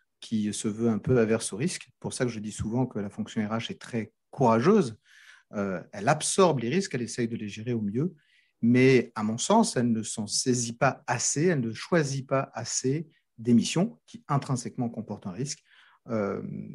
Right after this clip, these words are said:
et d'aller défendre un peu ces nouvelles missions auprès de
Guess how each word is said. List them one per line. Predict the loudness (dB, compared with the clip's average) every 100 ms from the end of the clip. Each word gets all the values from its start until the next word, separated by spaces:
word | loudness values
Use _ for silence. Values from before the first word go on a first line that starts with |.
| -16 -18 _ -20 _
et | -8
d'aller | -8 -12 -10 -6 -6
défendre | 4 6 6 4 2 -2 -12
un | -14
peu | -8 -6 -6 -10 -12
ces | -8 -6
nouvelles | -4 -4 -4
missions | -6 -8 -6 -6 -10 _
auprès | -16 -10 -6 -4
de | -6